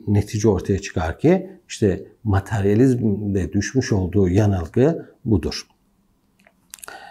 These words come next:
Ee, evet. Ee, lakin kanun burada anlatılıyor, e, fikri kaymanın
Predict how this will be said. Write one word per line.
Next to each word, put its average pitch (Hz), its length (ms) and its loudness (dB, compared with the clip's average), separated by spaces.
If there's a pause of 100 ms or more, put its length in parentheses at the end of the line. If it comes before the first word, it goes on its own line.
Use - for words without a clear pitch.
(320)
Ee, 110 460 4
evet. 104 320 2 (680)
Ee, 117 600 4
lakin 175 600 2
kanun 151 640 2 (180)
burada 117 640 2
anlatılıyor, 110 720 2 (100)
e, 98 540 4
fikri 110 480 0
kaymanın 98 640 0